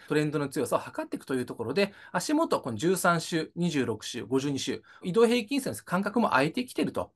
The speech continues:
いったところが読み取れますので、まあ、週足のチャートで見ていく限りではですね、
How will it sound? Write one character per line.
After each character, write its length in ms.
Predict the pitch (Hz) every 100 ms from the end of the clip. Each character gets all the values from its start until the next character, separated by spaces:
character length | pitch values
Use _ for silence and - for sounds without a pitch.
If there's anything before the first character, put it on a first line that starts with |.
| -
い 60 | 151
っ 20 |
た 120 | 139
と 100 | 143
こ 80 | 233
ろ 60 |
が 60 | 190
読 120 | 120
み 80 | 123
取 160 | 131 127
れ 60 |
ま 120 | 127
す 120 | 123 101
の 120 | 104
で、 220 | 180 - - - -
ま 120 | 277
あ、 40 |
週 220 | - 240 254
足 180 | 254
の 140 | 269 247
チ 140 | -
ャ 60 | 240
ー 60 |
ト 100 | 240
で 80 | 233
見 120 | 240
て 100 | 269
い 60 | 180
く 40 |
限 200 | - 262
り 60 | 233
で 80 | 131
は 100 | 107
で 80 | -
す 140 | 196
ね、 240 | 220 214